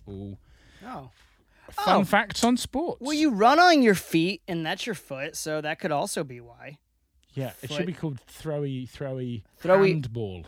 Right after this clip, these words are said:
Speaker 2: Throwy, throwy, run handball.
Speaker 1: Throwy, throwy, helmet wearing handball.
Speaker 2: Lateral.
Speaker 1: Lateral, throw it forward.
Speaker 2: Hook and ladder.
Speaker 1: Yeah.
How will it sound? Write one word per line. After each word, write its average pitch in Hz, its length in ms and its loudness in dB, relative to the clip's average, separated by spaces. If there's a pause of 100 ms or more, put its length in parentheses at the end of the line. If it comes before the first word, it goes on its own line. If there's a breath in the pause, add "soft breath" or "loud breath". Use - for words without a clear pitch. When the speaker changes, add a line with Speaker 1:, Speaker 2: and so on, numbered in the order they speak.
Speaker 2:
Throwy, 156 320 -8
throwy, 160 400 -4
run 151 200 -6
handball. 123 680 -16
Speaker 1:
Throwy, 151 260 -2
throwy, 143 320 -4
helmet 135 540 -6
wearing 104 560 -8 (300)
handball. 98 680 -12 (400)
Speaker 2:
Lateral. 143 680 -8 (120)
Speaker 1:
Lateral, 123 540 -6
throw 139 280 -6
it 127 60 -10
forward. 117 500 -6 (400)
Speaker 2:
Hook 156 200 -12
and 147 140 -10
ladder. 135 480 -12 (240)
Speaker 1:
Yeah. 113 140 -10